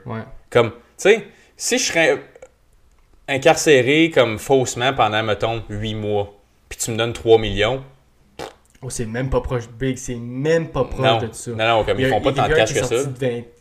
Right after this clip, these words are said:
Speaker 1: j'ai écouté une vidéo hier sur YouTube, puis c'était un gars qui était passé vingt ans en prison, puis il a reçu juste un point deux million.
Speaker 2: Ouais, ben c'est
Speaker 1: Vingt
Speaker 2: les
Speaker 1: ans, puis il a juste reçu un point deux million. C'est même pas proche que qu'est-ce qu'il devrait avoir.
Speaker 2: Non, je sais.
Speaker 1: Moi, je pense que c'est un million par année. Ça devrait être un million par année.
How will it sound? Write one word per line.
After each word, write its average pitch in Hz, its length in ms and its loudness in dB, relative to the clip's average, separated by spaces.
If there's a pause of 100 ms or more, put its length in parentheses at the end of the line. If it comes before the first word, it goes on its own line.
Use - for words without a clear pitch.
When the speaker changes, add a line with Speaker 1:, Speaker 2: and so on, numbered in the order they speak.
Speaker 1:
j'ai 123 360 -2
écouté 127 220 -2
une 147 60 -2
vidéo 127 200 2
hier 127 160 0
sur - 120 -10
YouTube, 139 220 -6
puis 127 100 -12
c'était 113 300 -4 (280)
un 120 160 0
gars 131 100 4
qui 139 80 0
était 120 160 0
passé 117 280 -4
vingt 120 340 -2
ans 131 180 -2
en 113 220 -6
prison, 123 440 -6
puis 123 100 -8
il - 20 -2
a 107 40 -4
reçu 117 240 -10
juste 113 200 -6
un 113 100 -8
point 110 280 -10
deux 107 160 -10
million. 104 280 -8
Speaker 2:
Ouais, 113 220 -2
ben 107 100 0
c'est 123 200 2
Speaker 1:
Vingt 151 280 4
Speaker 2:
les 151 60 8
Speaker 1:
ans, 131 180 0 (500)
puis - 140 -2
il 123 40 2
a - 20 0
juste 120 220 -2
reçu 120 260 -6
un 123 160 -4
point 120 160 -4
deux 117 100 -6
million. 113 320 -8
C'est 123 160 -6
même 147 280 -4
pas 143 220 -8 (120)
proche - 480 -8
que 120 80 -10
qu'est-ce - 180 -10
qu'il 123 140 -10
devrait 113 340 -6
avoir. 107 240 -8
Speaker 2:
Non, 101 240 -2
je 98 120 -4
sais. 98 200 -6
Speaker 1:
Moi, 156 80 -2
je - 60 -4
pense 151 180 -2
que 143 80 0
c'est 139 220 -4
un 143 100 0
million 139 220 -2
par 127 120 0
année. 107 280 -10 (500)
Ça 127 140 0
devrait 131 240 2
être 147 100 0
un 120 60 -2
million 117 160 -6
par 107 120 -6
année. 107 220 -12